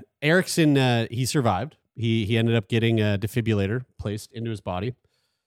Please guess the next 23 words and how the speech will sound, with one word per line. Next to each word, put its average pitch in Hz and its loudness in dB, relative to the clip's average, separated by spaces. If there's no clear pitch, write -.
So, 123 4
uh, 117 4
this 143 0
guy, 160 4
Charlie 127 4
Wyke, 95 -4
also 147 2
soccer 101 -6
player, 104 -8
also 135 0
cardiac 104 -2
arrest, 92 -8
also 104 -4
on 107 -4
the 104 -2
field, 85 -12
uh, 92 0
last 110 -2
November, 95 -6
he 135 -2
got 131 6
a, 120 4
uh, 104 0